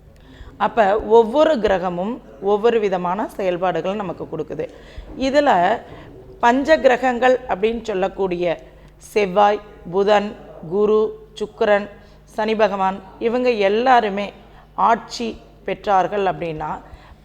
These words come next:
பஞ்சமகா புருஷ யோகம் அப்படின்னு அதை சொல்றோம். சரிங்களா? அப்ப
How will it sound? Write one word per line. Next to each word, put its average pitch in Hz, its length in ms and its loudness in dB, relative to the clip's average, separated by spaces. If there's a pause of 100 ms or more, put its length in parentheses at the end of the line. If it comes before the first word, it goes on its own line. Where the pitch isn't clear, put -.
பஞ்சமகா 233 680 2 (240)
புருஷ 269 300 -4 (280)
யோகம் 202 340 0 (180)
அப்படின்னு 202 320 0
அதை 170 140 -4 (100)
சொல்றோம். 156 320 -6 (200)
சரிங்களா? 160 320 -6 (640)
அப்ப 214 120 -2